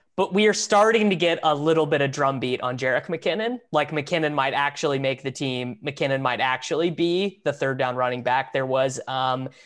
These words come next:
an Athletic article from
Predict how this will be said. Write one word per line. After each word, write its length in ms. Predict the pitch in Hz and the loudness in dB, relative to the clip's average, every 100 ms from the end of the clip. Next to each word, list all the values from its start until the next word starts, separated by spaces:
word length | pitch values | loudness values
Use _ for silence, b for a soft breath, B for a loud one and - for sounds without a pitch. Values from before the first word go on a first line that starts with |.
| B | B
an 160 | 143 143 - | -6 -4 0
Athletic 600 | 156 165 165 156 151 143 147 | 0 0 2 2 2 0 0
article 720 | 147 143 147 139 139 135 b b _ | 2 0 2 2 4 2 b b _
from 680 | - - 135 131 131 131 131 | -12 -2 0 2 0 -4 -10